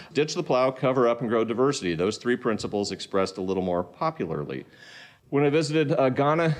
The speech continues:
in, uh, equatorial West Africa, Kofi Boa, the gentleman pictured here with his Got Dirt, Get Soil hat, which everybody needs one of, he taught the farmers in his area to go from their traditional slash and burn farming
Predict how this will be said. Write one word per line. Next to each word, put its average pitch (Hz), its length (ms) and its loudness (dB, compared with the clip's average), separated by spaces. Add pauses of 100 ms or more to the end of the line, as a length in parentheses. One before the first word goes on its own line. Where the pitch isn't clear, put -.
(100)
in, 135 300 2
uh, 120 220 2
equatorial 143 540 2
West 139 240 2
Africa, 165 500 2
Kofi - 300 2
Boa, 147 340 4
the 139 60 0
gentleman 127 420 2
pictured 117 380 -2
here 143 180 2
with 127 140 2
his 110 140 2
Got 123 400 0
Dirt, 143 300 2
Get 135 200 0
Soil 143 380 2
hat, 139 340 -2
which 104 160 -4
everybody 113 480 0
needs 113 240 -6
one 127 180 -4
of, 202 200 -4 (480)
he 180 180 2
taught 185 320 2
the 165 60 0
farmers 165 420 2
in 139 80 2
his 156 260 2
area 135 300 4
to 127 100 -8
go 135 220 4
from 139 160 0
their 127 100 4
traditional 127 520 2
slash 127 400 0
and 107 120 0
burn 117 220 4
farming 151 480 0